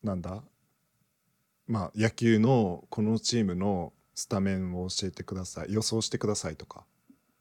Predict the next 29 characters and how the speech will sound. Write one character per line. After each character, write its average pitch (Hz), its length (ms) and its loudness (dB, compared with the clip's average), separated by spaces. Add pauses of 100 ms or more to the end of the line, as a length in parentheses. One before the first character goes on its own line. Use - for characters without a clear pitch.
あ 87 140 -12
の、 69 640 -14 (200)
今 98 200 -6
シ 107 200 0
ー - 20 0
ズ 90 140 -8
ン 82 120 -8
の 82 80 -12
ス - 80 -8
タ 95 120 -8
メ 87 100 -8
ン 85 80 -10
を 82 60 -10
予 85 100 -8
想 95 140 -8
し - 60 -8
て - 80 -10
く - 100 -12
だ 92 40 -10
さ - 140 -10
い 85 60 -12
と - 80 -20
か 85 100 -10
っ - 40 -8
て - 120 -20
言 92 100 -6
っ - 20 -8
た - 140 -6
ら、 117 280 0